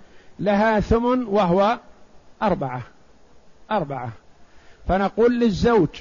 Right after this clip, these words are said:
انظر، نضربه في وفق التركة، ثلاثة في أربعة،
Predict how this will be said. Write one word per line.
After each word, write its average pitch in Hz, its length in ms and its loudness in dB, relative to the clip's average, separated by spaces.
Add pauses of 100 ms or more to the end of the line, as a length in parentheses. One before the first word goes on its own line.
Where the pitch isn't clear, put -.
(920)
انظر، 185 420 0 (1700)
نضربه 180 760 0 (560)
في 202 320 -2
وفق 226 420 0
التركة، 170 600 -2 (400)
ثلاثة 220 720 -2
في 214 240 -2
أربعة، 160 440 0